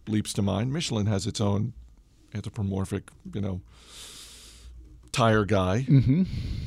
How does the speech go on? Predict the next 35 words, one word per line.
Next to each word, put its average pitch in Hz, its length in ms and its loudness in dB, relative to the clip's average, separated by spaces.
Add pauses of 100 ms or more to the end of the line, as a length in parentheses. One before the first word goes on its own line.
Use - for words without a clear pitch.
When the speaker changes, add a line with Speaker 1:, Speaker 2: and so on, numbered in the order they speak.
(200)
Speaker 1:
But 139 240 4
if 139 140 2
you're 202 120 6
a - 40 0
tire 160 260 2
company, 101 500 2 (340)
go 127 180 4
with 180 160 2
the 123 60 -4
tires. 104 560 0 (100)
Lead 139 500 0
with 123 220 0 (120)
the 113 160 0
tires 95 600 0
and 104 220 0
just 113 300 -2
the 104 80 -2
tires. 90 520 -4
And 113 120 0
in 120 80 0
the 120 60 0
case 156 260 -4
of 127 100 -8
Titan 135 280 -2
International, 110 760 -2 (580)
it's 120 180 0
not 147 180 0
just 165 220 -4
a 120 60 -2
tire, 104 640 -2 (800)
it's 120 340 -2
a 113 120 2
cartoon 160 680 -2
grizzly 110 480 2
bear 85 460 -2